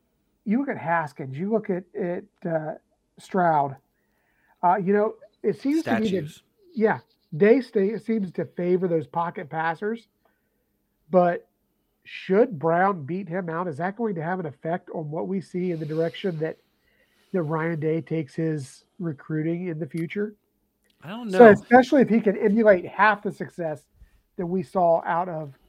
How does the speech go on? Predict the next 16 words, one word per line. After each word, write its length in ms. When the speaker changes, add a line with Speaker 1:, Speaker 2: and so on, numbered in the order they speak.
Speaker 1:
Justin 520
Fields 360
with 180
what 200
Ryan 320
had 160
with 120
him. 120
Speaker 2:
Now, 180
I, 180
I 140
don't 240
know 680
if 420
McCord 920
is, 220